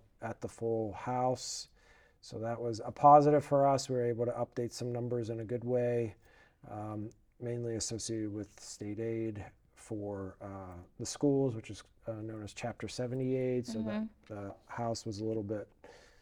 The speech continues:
Speaker 1: more giving than the governor was in that area, which is a tremendous help,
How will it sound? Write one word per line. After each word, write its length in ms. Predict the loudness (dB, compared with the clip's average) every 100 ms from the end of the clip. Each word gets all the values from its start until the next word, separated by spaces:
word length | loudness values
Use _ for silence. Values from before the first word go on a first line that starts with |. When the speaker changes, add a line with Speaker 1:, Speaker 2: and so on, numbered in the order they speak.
| _ -20 _ 2
Speaker 1:
more 180 | 6 6
giving 380 | 8 6 6 4
than 160 | 2
the 80 | 4
governor 420 | 4 6 4 4
was 440 | 6 6 4 2 0
in 80 | 0
that 180 | 2
area, 320 | 4 4 6 4
which 180 | 2
is 120 | -2 -6
a 60 |
tremendous 520 | -6 -4 -4 -4 -4
help, 220 | -4 -6